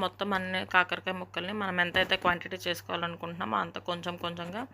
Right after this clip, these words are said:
కాకరకాయ ముక్కలన్నీ బాగా డీప్ ఫ్రై చేసుకోండి. ఇలా ఈ కలర్ రావాలండి, లైట్గా గోల్డ్ కలర్ అనేది రావాలి. మరీ, మరీ డార్క్ కలర్ కూడా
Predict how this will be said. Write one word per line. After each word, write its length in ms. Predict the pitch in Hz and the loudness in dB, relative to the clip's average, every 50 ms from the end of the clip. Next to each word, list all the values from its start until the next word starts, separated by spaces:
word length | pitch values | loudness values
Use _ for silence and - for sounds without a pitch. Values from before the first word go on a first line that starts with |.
| - - - - - - - - - - - - - | -18 -20 -20 -18 -16 -14 -14 -10 -10 -10 -10 6 8
కాకరకాయ 400 | 190 185 170 - 175 - - 190 196 | 8 8 8 4 -2 -2 0 0 0
ముక్కలన్నీ 420 | 190 - - 180 175 175 180 196 220 202 | -2 -2 -2 -2 -2 0 -2 -4 2 4
బాగా 220 | 185 170 165 175 185 180 | 4 4 6 4 2 2
డీప్ 140 | 170 170 - | 0 -2 -2
ఫ్రై 100 | 170 175 - - | -4 -4 -4 -4
చేసుకోండి. 480 | 160 - - - 156 156 156 160 180 214 - - - - - 180 | -6 -6 -6 -6 -6 -6 -4 -4 -6 -6 -8 -10 -14 -6 0 6
ఇలా 140 | 202 208 208 196 - - - - _ - 190 | 8 10 10 8 6 -2 -12 -18 _ -10 -10
ఈ 20 | 202 - 202 | 2 8 8
కలర్ 220 | 185 185 202 202 208 185 | 10 10 10 8 8 8
రావాలండి, 520 | 175 170 175 175 175 165 160 165 - - 196 175 | 8 8 8 6 6 4 2 0 -2 2 4 6
లైట్గా 400 | 165 170 170 165 - 185 202 202 190 - _ - 170 170 165 156 - | 6 6 6 2 -2 0 0 0 0 -2 _ -10 -10 -10 -8 -4 0
గోల్డ్ 200 | 170 170 170 - - | 0 0 0 2 2
కలర్ 200 | 175 175 175 165 165 | 2 4 4 2 2
అనేది 240 | 165 160 156 160 156 | 0 -2 -4 -2 -4
రావాలి. 320 | 151 151 151 156 156 165 190 202 180 | -2 -2 -2 -2 -2 0 -2 2 2
మరీ, 200 | 170 - 180 185 190 190 185 - - - - - 165 165 165 | 2 4 4 2 2 2 0 -2 -4 -8 -14 -12 -8 -4 -2
మరీ 180 | 156 160 180 190 185 185 | -2 0 0 0 8 10
డార్క్ 260 | 175 165 165 170 - - 185 | 10 10 10 6 4 2 4
కలర్ 200 | 175 175 175 165 - | 4 4 4 2 0
కూడా 140 | 170 170 | -2 -2